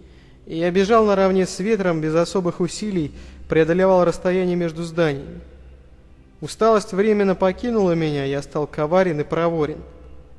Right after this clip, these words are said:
Без преувеличения могу сказать, что в тот момент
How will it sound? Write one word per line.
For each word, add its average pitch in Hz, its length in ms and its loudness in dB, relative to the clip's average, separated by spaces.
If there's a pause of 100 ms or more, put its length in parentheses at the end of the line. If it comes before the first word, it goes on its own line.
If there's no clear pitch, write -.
(160)
Без 180 240 0
преувеличения 208 960 0
могу 170 300 0
сказать, 175 480 -2
что 165 200 -6
в - 40 -8
тот - 240 -8
момент 190 400 -2